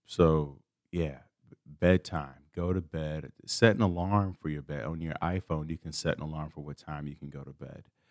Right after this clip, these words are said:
All right, so that's number one. Hone in that bedtime skill, right? Number two, stay active. Now, staying active doesn't mean, I'm not saying work out. I'm just talking about movement. I'm talking about staying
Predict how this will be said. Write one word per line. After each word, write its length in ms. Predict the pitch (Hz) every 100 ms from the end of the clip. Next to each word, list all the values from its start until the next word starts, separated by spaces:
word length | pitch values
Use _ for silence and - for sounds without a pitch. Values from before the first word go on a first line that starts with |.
| _ _ 90
All 60 |
right, 120 | 85
so 120 | 82 95
that's 200 | 101 98
number 260 | 92 85
one. 440 | 80 76 76 76 - _ _ _ _ _
Hone 300 | - 95 92
in 120 | 85
that 320 | 80 76 73
bedtime 640 | 90 85 82 - 73 69 67
skill, 320 | - - 58
right? 280 | - 76 - _ _ _ _ _ -
Number 320 | 104 104 92
two, 500 | - - 139 107 107 _ _ _ _ _
stay 380 | - - 135 139
active. 360 | 127 147 - - _ _ _ _ _ _ _ -
Now, 280 | 98 90 -
staying 480 | - 147 180 147
active 420 | 123 127 - 92 87
doesn't 300 | 113 110 95
mean, 260 | 104 95
I'm 100 | 95
not 140 | 135 117
saying 400 | 120 107 82 76
work 260 | 85 -
out. 220 | 82 82 -
I'm 80 |
just 120 | 110 -
talking 260 | 87 -
about 220 | 78 78
movement. 300 | 78 85 82
I'm 140 | - 104
talking 60 |
about 200 | 92 - -
staying 640 | - 90 87 87 85